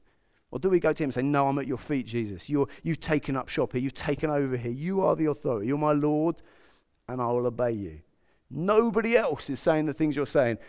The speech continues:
I don't care, 'cause you're Lord. And, like, you've taken over in this house. And I'm joyful about it. And it hurts at times. But this is how we get to be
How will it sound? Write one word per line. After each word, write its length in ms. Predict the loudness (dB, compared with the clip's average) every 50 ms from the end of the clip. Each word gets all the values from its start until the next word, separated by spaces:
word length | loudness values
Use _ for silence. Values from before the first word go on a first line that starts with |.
| -20 -16 -10
I 100 | -8 -6
don't 220 | -6 -6 -8 -10
care, 360 | -10 -8 -8 -6 -6 -8 -12 -14 -20 _ _ _ _ _ _ -14
'cause 220 | -10 -10 -8 -6
you're 160 | -4 -4 -4 -2
Lord. 360 | -2 -4 -4 -6 -8 -12 -16 -20 -20 _ _ _ _ _ _ _ _ -12
And, 100 | -8 -6
like, 140 | -6 -6 -6 -8
you've 280 | -8 -8 -8 -8 -8
taken 360 | -8 -8 -6 -6 -6 -6 -6
over 420 | -4 -4 -4 -6 -6 -8 -12 -12 -12 -12
in 80 | -10
this 180 | -10 -10 -10 -10
house. 500 | -10 -10 -12 -12 -16 -16 -16 -18 -18 -20 _ _ _ _ _ _ _ _ _ -18
And 120 | -14 -12
I'm 220 | -10 -10 -12 -12 -14 -14
joyful 540 | -8 -4 -2 0 0 -2 -4 -6 -8 -8 -8
about 260 | -8 -10 -12 -12 -12
it. 140 | -14 -16 -18 _ _ -14
And 100 | -12 -10
it 100 | -10 -12
hurts 460 | -12 -6 -4 -4 -4 -4 -6 -8 -10
at 100 | -10 -10
times. 440 | -10 -10 -8 -8 -8 -10 -12 -14 -16 -20 -20 -20 _ _ _ -8
But 240 | -8 -8 -6 -6
this 300 | -6 -6 -6 -6 -10 -12 -14 -18 -20 _ -8
is 180 | -8 -8 -6 -8
how 560 | -12 -10 -8 -6 -4 -4 -2 -4 -4 -6 -8 -12 -20 _ -8
we 140 | -6 -6 -4
get 220 | -2 -4 -4 -4 -6
to 100 | -8 -6
be 400 | -4 -2 0 0 0 -2 -4